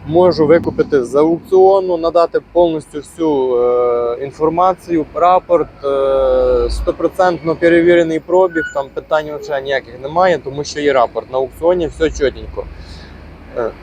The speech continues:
також, е, викуплений Hyundai Ioniq чорного кольору, е, в максимальній комплектації, на шкірі,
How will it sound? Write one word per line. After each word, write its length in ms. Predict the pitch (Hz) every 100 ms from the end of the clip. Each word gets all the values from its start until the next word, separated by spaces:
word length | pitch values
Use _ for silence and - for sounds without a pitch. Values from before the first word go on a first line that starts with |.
| - - - - - -
також, 480 | 190 - 196 -
е, 1160 | 180 175 170 165 156 151 151 147 147 143 135 135
викуплений 600 | 139 185 180 170 180 170
Hyundai 580 | 156 - 170 180 180 175
Ioniq 520 | 180 185 170 160 -
чорного 440 | 175 175 170 185 196
кольору, 560 | 196 202 202 214 233 247 - - - - -
е, 420 | 131 135 135 135
в 100 | 135
максимальній 600 | 151 170 - 170 170 180
комплектації, 880 | 190 202 190 196 208 202 208 220 214
на 140 | 175 160
шкірі, 460 | - 208 226 190